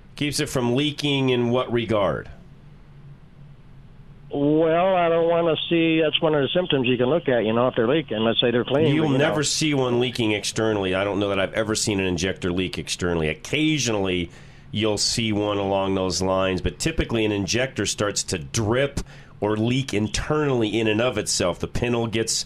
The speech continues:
Speaker 1: worn, or you, you know, you, you get some contamination, a piece of
Speaker 2: Ah.
Speaker 1: dirt, something along those lines.
Speaker 2: Yeah.
Speaker 1: Uh, you, rarely do you see an injector leak externally.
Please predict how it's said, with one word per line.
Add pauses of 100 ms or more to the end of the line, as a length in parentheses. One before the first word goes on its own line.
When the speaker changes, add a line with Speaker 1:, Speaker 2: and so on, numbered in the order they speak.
(320)
Speaker 1:
worn,
or
you,
you
know,
you,
you
get
some
contamination,
a
piece
of
Speaker 2:
Ah.
Speaker 1:
dirt,
something
along
those
lines. (140)
Speaker 2:
Yeah.
Speaker 1:
Uh,
you,
rarely
do
you
see
an
injector
leak
externally.